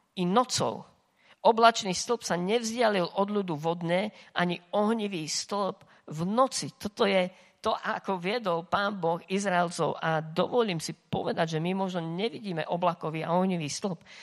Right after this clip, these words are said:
ale som stopercentne presvedčený, že mňa aj teba vedie Boží anjel, že, že tá Božia prítomnosť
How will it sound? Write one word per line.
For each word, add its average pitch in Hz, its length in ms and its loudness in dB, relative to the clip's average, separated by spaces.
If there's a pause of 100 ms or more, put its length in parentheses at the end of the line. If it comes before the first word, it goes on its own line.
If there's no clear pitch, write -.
(160)
ale 160 480 2 (240)
som 190 240 -2
stopercentne 202 800 -2
presvedčený, 143 880 -6 (320)
že 151 320 2
mňa 165 480 2
aj 165 160 -2
teba 151 640 -2 (320)
vedie 156 480 -2
Boží 175 320 0
anjel, 143 720 -4
že, 156 300 -2 (420)
že 160 240 -6
tá 165 160 2
Božia 180 460 0
prítomnosť 185 840 -4